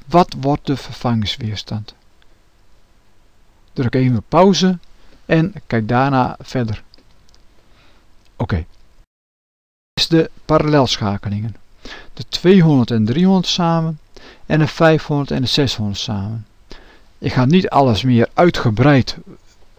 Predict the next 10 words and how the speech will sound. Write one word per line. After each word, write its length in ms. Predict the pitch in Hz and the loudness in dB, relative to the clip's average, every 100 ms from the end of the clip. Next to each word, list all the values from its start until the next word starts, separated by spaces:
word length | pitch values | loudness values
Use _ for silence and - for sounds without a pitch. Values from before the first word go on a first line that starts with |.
| - | -16
berekenen, 760 | 120 117 123 156 - 170 185 180 - - - - _ - | -4 -2 0 0 -2 -2 -4 -6 -16 -20 -20 -20 _ -6
maar 280 | 127 127 - - | -2 -2 -2 -8
ik 340 | 165 - - - | -8 -8 -8 -14
geef 260 | - 143 | -4 -4
meteen 360 | 107 - 175 190 | -4 -2 0 2
het 120 | 160 | 2
resultaat. 680 | 139 120 - - 110 120 - - - - - - - _ - | -2 -6 -6 -4 -2 -4 -8 -20 -20 -20 -20 -20 -20 _ -4
Dat 180 | 127 120 | -4 -2
is 140 | 110 | -2
deze. 380 | - 98 92 | 0 0 -2